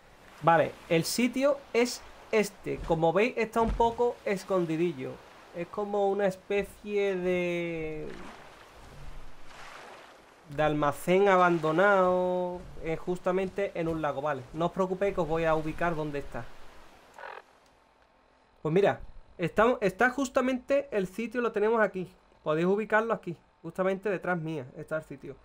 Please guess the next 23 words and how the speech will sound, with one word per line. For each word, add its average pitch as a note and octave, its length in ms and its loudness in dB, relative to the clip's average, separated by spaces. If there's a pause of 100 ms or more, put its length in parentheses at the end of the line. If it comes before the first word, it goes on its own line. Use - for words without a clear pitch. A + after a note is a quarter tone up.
(520)
Lo F3 200 2
tenéis F#3+ 260 4
justamente, A#3+ 800 0
eh, F#3 460 0
<coughs> - 1120 -6
perdonad, D3 420 2 (480)
me D#3+ 120 -4
vais D#3 200 4
a E3 80 6
ver D#3+ 200 -2
más D#3 360 -2
a D#3+ 40 0
lo D#3 120 0
largo D#3 180 0
del D3 120 -6
vídeo, F#3+ 260 -6
pero D#3+ 120 -6
es D3 60 -20
que - 60 -10
estaba D#3 380 -4
constipado, E3 520 -4
como D#3+ 140 -6
digo. F#3+ 260 -6